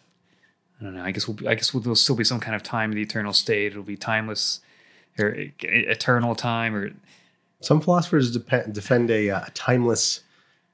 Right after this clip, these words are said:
Speaker 2: existence in the eschaton. Then that gets technical very quickly.
Speaker 1: Hmm.
Speaker 2: Hmm.
Speaker 1: Yeah, it's an interesting, uh, do you, d-, d-, how do you deal with the existential, uh,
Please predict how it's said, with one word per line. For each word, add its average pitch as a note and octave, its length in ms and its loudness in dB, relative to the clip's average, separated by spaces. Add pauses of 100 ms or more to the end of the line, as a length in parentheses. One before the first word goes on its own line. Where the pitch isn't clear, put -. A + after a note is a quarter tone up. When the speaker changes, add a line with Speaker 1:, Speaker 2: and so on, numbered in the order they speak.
Speaker 2:
existence G#2 640 0
in G#2 40 -2
the G2+ 100 0
eschaton. F2+ 600 -6 (380)
Then B2+ 100 6
that C3 100 8
gets A#2 200 6
technical G#2 400 -2
very F2+ 180 -4
quickly. F2+ 440 -14 (1400)
Speaker 1:
Hmm. G#2 200 -2 (1040)
Speaker 2:
Hmm. A3 220 8 (840)
Speaker 1:
Yeah, C3+ 400 6 (100)
it's D3+ 220 -4
an D3 60 2
interesting, C3 560 -2
uh, G#2+ 120 -6
do A2+ 120 -10
you, D3 100 -4
d-, C#3+ 200 -6
d-, B2 340 -10 (140)
how D3+ 140 8
do F#3 80 6
you F3+ 80 6
deal C#3 180 6
with A#2+ 120 4
the A#2+ 160 0
existential, A#2 680 -2
uh, G#2 180 -4